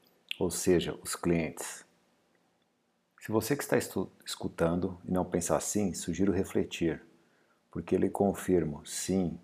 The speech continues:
que é a mais importante peça na empresa. Vamos deixar clara essa questão. Para isso, vou facilitar seu entendimento. Vamos supor que você vem vindo de uma má semana,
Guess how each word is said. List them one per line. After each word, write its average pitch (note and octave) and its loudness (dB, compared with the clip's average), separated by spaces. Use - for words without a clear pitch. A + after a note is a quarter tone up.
que - -2
é D#2+ 6
a D#2 2
mais D#2+ 0
importante F2+ -2
peça E2+ 0
na E2+ 0
empresa. D2+ -4
Vamos G#2+ 4
deixar A2+ 2
clara G2 2
essa G2+ 0
questão. G2 -2
Para F2 2
isso, G#2 2
vou G#2+ 4
facilitar G2 0
seu - -2
entendimento. E2+ -2
Vamos C#3 2
supor G#2+ 4
que - -4
você F#2 4
vem F2 2
vindo F2+ 2
de - -6
uma F2+ 0
má G2 6
semana, D#2 -2